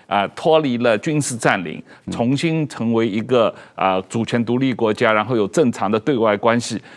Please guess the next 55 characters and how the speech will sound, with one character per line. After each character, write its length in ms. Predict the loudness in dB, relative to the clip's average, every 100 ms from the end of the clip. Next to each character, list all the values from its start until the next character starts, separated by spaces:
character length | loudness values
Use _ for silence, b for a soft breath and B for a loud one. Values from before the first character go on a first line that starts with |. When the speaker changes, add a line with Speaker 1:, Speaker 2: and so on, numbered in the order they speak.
| B
Speaker 1:
你 100 | -2
如 160 | 2 2
果 160 | 2
否 300 | 0 0 0
认 240 | 2 2 2
旧 200 | 0 0
金 220 | 0 -2
山 220 | 0 -2
合 220 | -2 -2
约 180 | 0 0
的 100 | 0
话， 220 | 0 0
你 100 | 0 -4
基 160 | -4
本 160 | -2 0
上 140 | 0
就 140 | -2 -4
是 180 | -4
否 400 | -6 -4 -4 -2 2
认 220 | 2 4
了 160 | 2 0 B
二 200 | 2 2
战 280 | 4 0 0
以 140 | -4
后 300 | 0 2 2 B B
日 240 | 0 2 2
本 240 | 0 0
的 160 | -2 0
国 180 | 0
家 140 | 2 2
正 180 | 2 0
常 200 | -2 2
化 240 | 4 2
嘛， 120 | 0 -8
啊。 140 | -6 -6
Speaker 2:
嗯。 180 | -10 -6
Speaker 1:
那 160 | 2 2
这 200 | 2 -2
个 240 | 0 0
石 160 | 0 -2
板 160 | -2 0
先 160 | -2
生， 200 | 0 -2
你 80 | -2
对 180 | 0 0
这 140 | 2
个 120 | 2
问 160 | 2 0
题 160 | -2 -4
怎 140 | -4
么 80 | -6
看？ 240 | -2 -2 0
日 200 | 0 0
本 260 | 0 -2 0
的 200 | -2